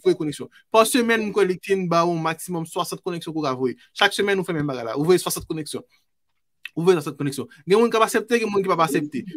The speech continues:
Ou kontinye konekte avèk moun. Ou kapab konekte avèk moun nan sans sa, sa vle di ou chèche pa pwofil, menm jan tou, ou kapab ch-, chèche pa antrepriz. Ou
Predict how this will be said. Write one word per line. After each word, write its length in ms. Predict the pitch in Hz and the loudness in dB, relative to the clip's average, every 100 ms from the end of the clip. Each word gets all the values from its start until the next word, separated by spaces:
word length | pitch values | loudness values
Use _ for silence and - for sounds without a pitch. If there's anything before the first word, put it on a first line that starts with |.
| - | -8
Ou 160 | 147 302 | -8 -6
kontinye 320 | - - 226 202 | -4 -4 -4 -6
konekte 320 | 214 202 196 | -4 -4 0
avèk 240 | 196 170 135 | 0 0 -6
moun. 160 | 120 120 - _ | -10 -12 -20 _
Ou 100 | 196 | 0
kapab 240 | 196 247 247 | 4 4 4
konekte 240 | 226 220 | -2 2
avèk 240 | 196 190 175 | 2 2 0
moun 240 | 175 156 143 | -2 -2 -6
nan 160 | 170 165 | -8 -8
sans 200 | - 156 | -8 -10
sa, 160 | - | -6
sa 160 | 240 208 | -2 0
vle 80 | 170 | -2
di 20 | 160 | -4
ou 120 | 175 | -6
chèche 340 | - 160 170 147 | -6 -4 -4 -4
pa 160 | 156 139 | -6 -6
pwofil, 400 | 151 143 269 311 294 - | -8 -6 -2 -2 -4 -6
menm 160 | 214 202 | -2 0
jan 120 | 202 | -2
tou, 180 | 262 240 | -2 -6
ou 40 | 208 | 0
kapab 160 | 190 | -2
ch-, 120 | - - | -2 -10
chèche 320 | - 185 233 214 | -6 -4 -4 0
pa 140 | 226 220 | 2 2
antrepriz. 480 | 220 196 180 147 - _ - | 0 -4 -4 -6 -8 _ -16
Ou 120 | 180 | -16